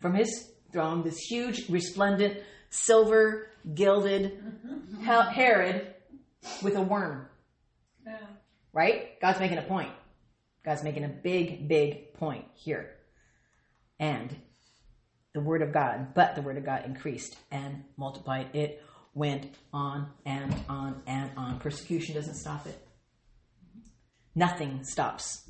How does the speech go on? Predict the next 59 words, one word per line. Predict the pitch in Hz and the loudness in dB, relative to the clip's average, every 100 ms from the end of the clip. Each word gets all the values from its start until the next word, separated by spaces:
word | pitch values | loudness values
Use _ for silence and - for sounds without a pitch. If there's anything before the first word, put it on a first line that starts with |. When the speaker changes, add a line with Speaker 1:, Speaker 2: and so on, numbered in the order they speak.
| - - | -20 -10
Speaker 1:
the | 156 | -6
word | 139 127 | -6 -6
of | 127 | -10
God. | - 120 - | -10 -10 -4
Barnabas | 139 165 170 165 165 | 0 2 0 -2 -4
and | |
Saul | 147 160 170 | 2 2 4
go | |
back | 131 131 | 0 -2
to | 135 | -4
Jerusalem. | 156 202 214 202 180 | 0 2 2 0 -4
They | |
carry | 147 170 165 | -2 0 2
on | 160 | 2
their | 151 | 0
mission. | 160 208 214 208 | 0 2 2 2
They | 170 | 0
take | 170 170 | 0 0
along | 175 170 170 | 0 0 0
with | 165 | 0
them | 160 147 | -2 0
John | 151 143 | 0 0
Mark. | 165 190 185 - - - - | 2 4 4 -2 -14 -16 -20
He | - 214 220 - - - - | -4 2 2 0 -14 -20 -2
plays | 202 196 | 0 2
an | 196 | 2
interesting | 202 190 202 185 | 0 -2 -2 2
role | 185 185 | 2 2
coming | 185 185 185 | 0 0 0
up | 180 | 0
in | |
the | 180 | 0
next | 180 - | -2 -2
chapters | 170 170 185 185 | -2 -2 -2 -2
to | 180 170 | -2 -2
come. | - 180 185 | 0 0 2
And, | 147 147 - - - | 0 -4 -10 -16 -8
and | - 139 147 | -2 -2 2
Paul, | 165 180 190 190 | 6 6 6 4
uh, | 170 151 123 - - - - | 2 2 0 -6 -12 -12 -4
Paul | 185 185 | 0 2
is | 175 | 2
not | 175 | 0
real | 180 | 0
happy | 180 202 190 | 0 0 0
with | 180 | -2
him | 202 208 208 | -2 -2 -2
in | |
a | 202 | -2
little | 202 202 | 0 0
while, | 190 185 185 185 - | 2 4 4 2 -2
although | 151 156 | -2 -2
he | 156 | -2
hangs | 165 175 | -2 0
out | 170 180 | -2 -2
with | 170 | -2
them | 165 | -2
for | 165 | -2
now. | 170 185 196 190 190 | -4 0 2 2 0